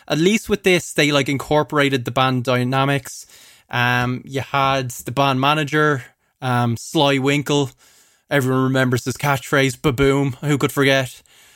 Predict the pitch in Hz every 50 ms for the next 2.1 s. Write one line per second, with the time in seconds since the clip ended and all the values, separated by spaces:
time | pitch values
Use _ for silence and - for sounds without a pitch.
0 | _ _ _ _ _ - 135 131 131 131 131 127 127 131 - - _ _ _ _
1 | _ _ _ _ _ _ - 147 156 151 139 131 143 131 - 156 156 151 147 147
2 | 139 131